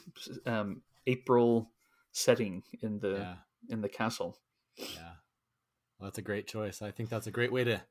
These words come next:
Speaker 2: to end off. I love it.
Speaker 1: Yeah. Well, Paul, so this episode's coming out on December twenty-third.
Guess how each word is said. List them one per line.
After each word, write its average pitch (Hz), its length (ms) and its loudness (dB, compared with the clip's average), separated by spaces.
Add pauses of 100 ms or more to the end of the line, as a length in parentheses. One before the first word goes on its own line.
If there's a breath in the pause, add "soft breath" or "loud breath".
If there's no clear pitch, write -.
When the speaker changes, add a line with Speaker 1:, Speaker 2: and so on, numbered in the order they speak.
Speaker 2:
to 139 100 -4
end 123 200 -2
off. 101 320 0 (180)
I 113 60 -6
love 107 180 -2
it. 107 80 -4
Speaker 1:
Yeah. 113 320 -2 (680 loud breath)
Well, - 120 6
Paul, 160 260 12
so 160 140 0
this 175 240 8
episode's 185 600 10
coming 156 260 4
out 147 140 8
on 131 120 10
December 135 540 4
twenty-third. 131 1040 6